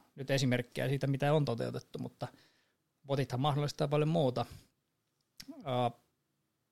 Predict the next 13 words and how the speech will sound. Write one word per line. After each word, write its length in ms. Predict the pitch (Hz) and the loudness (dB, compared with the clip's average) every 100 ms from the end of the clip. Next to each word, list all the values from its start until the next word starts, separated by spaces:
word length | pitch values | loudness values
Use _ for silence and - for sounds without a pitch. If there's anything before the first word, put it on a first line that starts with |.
| _ _ _ _ _ _ - | _ _ _ _ _ _ -2
mieti, 400 | 139 123 127 - | 0 0 -4 -6
mieti 340 | 151 135 - _ - | -4 -4 -6 _ -6
esimerkiksi 580 | 139 131 127 127 - | -2 0 -2 -4 -8
tilannetta, 520 | - 135 123 120 - 127 | -4 -2 0 -2 -6 -4
missä, 340 | 123 - 131 - _ _ | -2 -2 -4 -6 _ _
ää, 260 | 117 117 117 _ _ _ _ _ _ _ - | -6 -6 -6 _ _ _ _ _ _ _ 2
kahden 540 | 147 143 139 131 - _ - | 4 4 2 0 -4 _ 0
kollegan 500 | 160 151 135 127 123 | 2 4 2 -2 -4
pitäisi 340 | 127 135 - - - _ _ _ _ _ _ _ - | -4 -4 -6 -14 -20 _ _ _ _ _ _ _ 0
vaihtaa 380 | 151 143 143 139 | 2 4 2 2
vaikka 240 | 143 147 | 0 -2
viestejä 640 | 165 160 147 - 127 123 - - - | 0 0 0 0 0 0 -2 -14 -12
jonkun 540 | 180 131 127 135 127 | -4 -4 -2 -2 -2